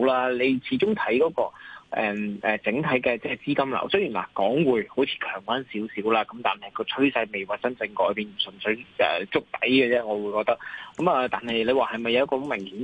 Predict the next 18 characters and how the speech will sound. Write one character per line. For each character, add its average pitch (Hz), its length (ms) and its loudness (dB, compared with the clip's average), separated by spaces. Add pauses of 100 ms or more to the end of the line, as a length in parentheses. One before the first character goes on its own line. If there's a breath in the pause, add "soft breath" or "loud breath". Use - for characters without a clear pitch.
嘅 120 120 4
即 - 80 0
係 123 80 2
反 127 220 -2
彈 110 120 2
啲 131 180 0
錢 131 200 0
回 98 140 -2
流 92 220 0
咧？ 117 340 2
而 107 60 0
家 131 100 2
叫 - 140 -6
做 107 100 0
言 95 180 -8
之 123 140 -6
尚 101 220 -2
早。 98 200 0